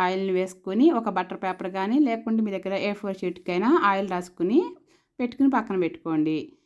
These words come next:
ఇప్పుడు మనం ముందుగా మిక్స్ చేసుకున్న గోధుమ పిండిని, బెల్లాన్ని ఒక మిక్సింగ్ బౌల్లోకి యాడ్ చేసుకోండి. ఇదంతా కూడా మళ్ళీ ఒకసారి అంతా కూడా కలుపుకుని రెడీగా ఉంచుకుని, పావు కప్పు కన్నా ఎక్కువ,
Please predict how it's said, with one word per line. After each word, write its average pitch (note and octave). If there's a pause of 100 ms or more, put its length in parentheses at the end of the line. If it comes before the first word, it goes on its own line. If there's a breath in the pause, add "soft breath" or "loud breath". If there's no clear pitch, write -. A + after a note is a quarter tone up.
(240)
ఇప్పుడు C4
మనం A#3+
ముందుగా B3
మిక్స్ A3+
చేసుకున్న F3+ (600 soft breath)
గోధుమ B3
పిండిని, A3+
బెల్లాన్ని F#3 (160)
ఒక B3+ (120)
మిక్సింగ్ A#3+
బౌల్లోకి F#3 (280)
యాడ్ F#3 (100)
చేసుకోండి. E3 (1120 soft breath)
ఇదంతా A#3+
కూడా G#3+
మళ్ళీ G3+
ఒకసారి G3
అంతా F#3
కూడా F3+ (160)
కలుపుకుని G3+
రెడీగా G3
ఉంచుకుని, F3 (680 soft breath)
పావు B3
కప్పు B3
కన్నా B3 (420)
ఎక్కువ, G3+